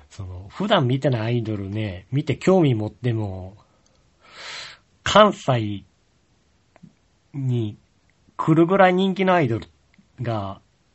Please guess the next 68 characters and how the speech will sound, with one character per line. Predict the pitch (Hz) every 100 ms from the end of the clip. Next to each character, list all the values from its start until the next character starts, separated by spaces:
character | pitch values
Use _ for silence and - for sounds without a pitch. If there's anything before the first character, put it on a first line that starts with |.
| _ _ _ _ _
ね、 | 113 113 90
そ | - 151
ん | 208 214
な | 214
に | 202
い | 208
な | 143
い |
ん | 107
で、 | 98
な | 101 135
か | 190
な | 185
か | 143
難 | 143 160 190
し | 135
い |
で | 98
す | 85
よ | 90
ね。 | 87 98
も | 110
う |
フ | 92 139
ェ |
ス | 143
で | 202 143
見 | 127
て、 | 131 107 98
ま | 113 175
た | 143
見 | 135 165
た | 170
い | 139
け | 113 107
ど、 | 120 113
見 | 104 123
る | 180
に | 190
は | 123
東 | - 160 165
京 | 180
ま | 151 107
で |
行 | 113
か | 127
な | 110
い | 104
と | 101
見 | 113
れ | 139 151
な | 101
い |
っ |
て | 87 -
こ | 98
と | 98
が、 | 92 90 - _ - - - _ -
多 | 180
々 | 160 110
あ | 101
る | 98
ん | 92
で | 90
っ |
て | 87 95
い |
う。 | 82